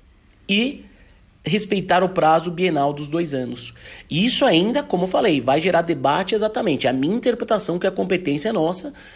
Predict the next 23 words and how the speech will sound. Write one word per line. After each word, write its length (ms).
mas 180
ainda 320
poderá 320
ser 140
discutido 500
de 120
quem 260
caberia 540
a 100
competência 560
das 180
diferenças 540
da 80
multa 300
de 80
quarenta 280
por 80
cento 140
do 60
F 100
G 80
T 80
S. 240